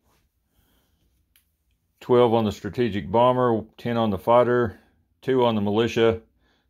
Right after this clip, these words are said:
twelve on the medium tanks, six on the infantry, and they have saved two out of their total of forty-four that they had to spend. So they will be saving two for next round. And I'm gonna go around and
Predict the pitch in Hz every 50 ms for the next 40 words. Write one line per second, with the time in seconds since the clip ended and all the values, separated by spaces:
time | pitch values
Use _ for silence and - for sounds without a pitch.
0 | _ _ - 135 131 127 123 123 117 113 110 117 110 107 104 95 90 - 113 113
1 | 110 101 78 - - - - - - - - 127 120 117 - 120 110 107 107 107
2 | 107 104 - - 107 107 104 101 - - 98 92 92 95 92 87 82 - - -
3 | 101 101 98 90 82 - - 107 104 101 98 87 73 90 87 87 87 85 - 98
4 | 92 92 90 85 80 - 98 95 92 87 82 - 90 87 85 82 82 78 - 82
5 | 82 85 82 80 78 - - - 82 78 60 50 50 - _ _ _ _ _ _
6 | _ _ _ _ _ - - 92 85 82 87 87 87 90 90 87 85 87 87 85
7 | - - - - 95 87 87 85 82 80 - - - - 110 104 98 98 95 85
8 | - _ _ _ _ _ _ _ _ _ _ - 95 92 90 90 87 82 - -
9 | 85 80 64 52 53 - - - _ _ _ _ _ _ _ _ _ _ - -
10 | _ _ _ _ _ _ _ _ _ _ _ _ _ - 101 101 98 98 98 98
11 | 98 95 95 90 90 87 101 98 101 101 101 104 107 104 98 92 90 90 87 87
12 | 82 78